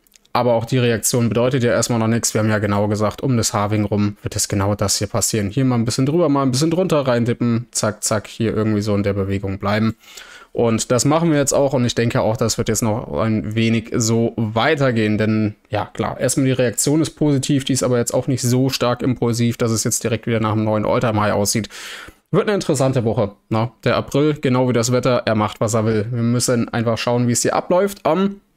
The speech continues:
ich hatte ja ein Gewinnspiel bezüglich der Tickets für die, äh, Conference am fünfzehnten, sechzehnten Mai in Dortmund.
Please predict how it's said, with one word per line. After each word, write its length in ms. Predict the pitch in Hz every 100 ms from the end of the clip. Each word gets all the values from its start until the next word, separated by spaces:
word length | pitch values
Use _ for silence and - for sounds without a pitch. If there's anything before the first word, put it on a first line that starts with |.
| _ _ _ _ _ -
ich 80 | 165
hatte 120 | 156
ja 80 | 156
ein 100 | 151
Gewinnspiel 400 | 139 175 - 160
bezüglich 480 | 143 - - 151
der 280 | - 139 131
Tickets 420 | - 160 160 135
für 220 | - 139 135
die, 360 | 127 123 123
äh, 240 | 98 113 113
Conference 720 | 156 190 180 185 220 226 -
am 220 | 131 127
fünfzehnten, 420 | - 139 - 139
sechzehnten 400 | 131 123 - -
Mai 220 | 120 127
in 100 | 123
Dortmund. 500 | 120 143 - 185 220